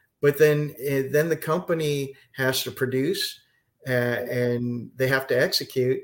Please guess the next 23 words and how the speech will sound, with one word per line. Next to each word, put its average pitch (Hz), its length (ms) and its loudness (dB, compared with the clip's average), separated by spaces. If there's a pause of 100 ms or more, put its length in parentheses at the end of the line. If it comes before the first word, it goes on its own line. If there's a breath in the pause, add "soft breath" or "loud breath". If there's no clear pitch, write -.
(140)
and, 131 640 -4
and 131 180 -4
they've 139 180 0
done, 165 220 0
and 131 100 0
they 139 60 2
have 175 260 0
to 156 80 2
believe 143 360 0
in 139 60 0
the 131 80 0
program 123 400 0
as 107 140 -10
much 110 180 -12
as - 100 -6
I 113 140 -4
do, 104 180 -8 (520 soft breath)
and 123 420 2
S 139 240 2
M 131 140 2
P 127 200 -2
does, 113 380 -2
and, 117 160 -4